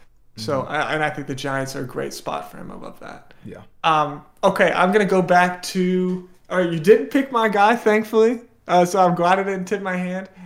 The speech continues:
Speaker 1: I'm gonna go back to the same team, and I'm gonna
Speaker 2: Yeah.
Speaker 1: get Zach Charbonnet
Speaker 2: Yeah,
Speaker 1: to the
Speaker 2: I w-, I was
Speaker 1: Panthers.
Speaker 2: looking at it. I was looking at it.
Speaker 1: Yeah, <laughs> yeah.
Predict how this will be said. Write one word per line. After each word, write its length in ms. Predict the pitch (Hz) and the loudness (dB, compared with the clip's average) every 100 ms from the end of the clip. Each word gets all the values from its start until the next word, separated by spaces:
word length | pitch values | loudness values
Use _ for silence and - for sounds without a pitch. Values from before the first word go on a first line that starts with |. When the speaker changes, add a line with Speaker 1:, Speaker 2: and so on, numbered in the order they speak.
| - | -14
Speaker 1:
I'm 80 | 170 | -6
gonna 160 | 196 | -4
go 160 | 190 185 | 0 0
back 380 | 160 170 202 - | 0 0 0 -6
to 120 | - | -8
the 80 | 165 | -8
same 400 | 131 - 185 214 | -8 -4 -4 -4
team, 500 | 202 233 180 135 135 - _ _ _ _ - | -6 -4 -4 -6 -12 -20 _ _ _ _ -8
and 80 | 165 | -4
I'm 80 | |
gonna 140 | 160 160 | -2 -2
Speaker 2:
Yeah. 120 | 151 | 0
Speaker 1:
get 80 | 143 | -2
Zach 400 | 131 160 190 185 | 0 2 2 0
Charbonnet 760 | - 180 170 170 151 135 127 131 _ 127 | -6 0 2 2 -2 -6 -8 -10 _ -12
Speaker 2:
Yeah, 200 | 117 117 | -8 -4
Speaker 1:
to 60 | 165 | -2
the 60 | |
Speaker 2:
I 20 | 147 | -2
w-, 180 | 165 | -4
I 80 | 143 | -2
was 140 | 170 156 | -2 -2
Speaker 1:
Panthers. 80 | 143 | -4
Speaker 2:
looking 220 | 135 120 | -6 -6
at 180 | 107 104 | -10 -12
it. 160 | - _ - | -18 _ -18
I 60 | |
was 140 | 110 107 | -18 -14
looking 220 | 110 190 | -16 -2
at 60 | |
it. 180 | 233 233 - - - - | 6 6 4 -8 -12 2
Speaker 1:
Yeah, 80 | 262 | 2
<laughs> 0 | |
yeah. 720 | 233 233 - 269 302 285 254 | 4 0 -4 -10 -8 -6 -6